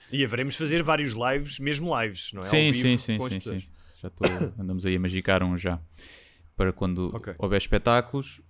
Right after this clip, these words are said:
Speaker 2: E é isso. Patreon ponto com barra sem barbas na língua. Podem subscrever logo um ano com quinze por cento de desconto e fica logo o caso arrumado.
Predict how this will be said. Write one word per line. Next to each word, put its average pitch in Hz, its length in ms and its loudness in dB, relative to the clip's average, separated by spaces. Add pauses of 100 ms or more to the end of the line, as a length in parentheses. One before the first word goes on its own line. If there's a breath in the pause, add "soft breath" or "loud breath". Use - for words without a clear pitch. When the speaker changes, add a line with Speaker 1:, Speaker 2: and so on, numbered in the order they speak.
Speaker 2:
E 147 300 0
é 175 60 6
isso. 123 800 2
Patreon 139 380 0
ponto 139 240 -2
com 147 340 2
barra 143 200 4
sem 156 160 -4
barbas 151 220 4
na 156 80 2
língua. 196 240 4
Podem 175 220 4
subscrever 165 400 0
logo 160 180 6
um 165 100 6
ano 170 160 4
com 170 160 -2
quinze 165 200 -2
por - 80 -6
cento 165 140 0
de - 20 -14
desconto 190 500 0
e 180 60 -2
fica 165 240 -2
logo 156 200 2
o 147 40 -10
caso 151 240 2
arrumado. 156 360 0